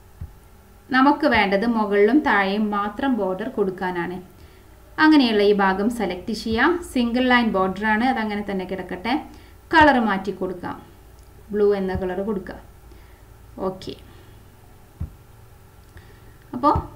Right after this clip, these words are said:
നമ്മുടെ ഈ ഒരു പാരഗ്രാഫിൻ്റെ മുകളിലും താഴെയും border വന്നു. ഓക്കെ, ഇനി നമുക്ക് എന്ത് ചെയ്യണം? ഇതിനിടയിലുള്ള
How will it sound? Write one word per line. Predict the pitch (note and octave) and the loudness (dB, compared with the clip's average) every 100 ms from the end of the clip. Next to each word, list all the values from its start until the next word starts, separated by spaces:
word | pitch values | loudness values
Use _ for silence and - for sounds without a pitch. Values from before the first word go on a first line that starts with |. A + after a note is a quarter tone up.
| - - A3+ | -20 -12 -6
നമ്മുടെ | G#3+ G#3 C#4 F#4 - - - - - - C4+ | -2 0 0 -2 -6 -18 -20 -20 -20 -8 0
ഈ | C4+ | 2
ഒരു | A#3+ A#3+ | 2 0
പാരഗ്രാഫിൻ്റെ | F#3+ G3 G3 G3 - G3+ A3+ A3+ | 0 0 0 0 -2 -4 -4 -4
മുകളിലും | F#3+ F#3 F#3 B3+ A#3+ | -2 -2 0 0 0
താഴെയും | F3+ F3 A#3+ A3+ | -2 0 -2 -2
border | F3+ E3+ G3+ F#3+ | -4 -4 -6 -4
വന്നു. | F3 - - - - - - - - - - - - G3 | -6 -10 -18 -20 -20 -20 -20 -20 -20 -20 -20 -20 -12 -8
ഓക്കെ, | - F3+ F3 - - - - - | -4 -6 -6 -14 -20 -20 -20 -6
ഇനി | G4 G4+ | 0 4
നമുക്ക് | C4+ B3+ A3+ | 4 4 0
എന്ത് | A3 G#3 | 0 0
ചെയ്യണം? | G#3 F#3+ F#3 F#3 - - - - - - - - - - - - - - - - - G4+ | -2 -2 -2 -4 -8 -20 -20 -20 -20 -20 -18 -18 -16 -20 -20 -20 -20 -20 -20 -20 0 4
ഇതിനിടയിലുള്ള | G#4+ G#4+ C#4 G#3+ G#3+ A3 G#3 F#3 F#3 | 6 6 6 4 2 2 0 0 0